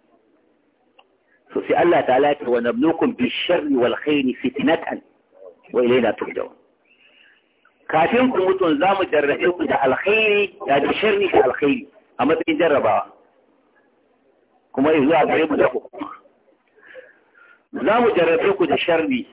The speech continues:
da alkhairi. Kenan duk halin da kake ciki a rayuwarka jarrabawa ne.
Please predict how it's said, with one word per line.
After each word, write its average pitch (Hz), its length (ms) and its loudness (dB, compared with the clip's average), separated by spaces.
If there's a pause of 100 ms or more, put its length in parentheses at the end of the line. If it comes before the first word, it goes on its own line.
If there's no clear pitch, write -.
(180)
da 123 160 2
alkhairi. 123 520 0 (600)
Kenan 156 360 0
duk - 120 6 (120)
halin 220 400 0
da 160 100 0
kake - 340 -2
ciki - 220 -2
a 131 140 2
rayuwarka 120 600 0
jarrabawa 113 560 0
ne. - 140 -20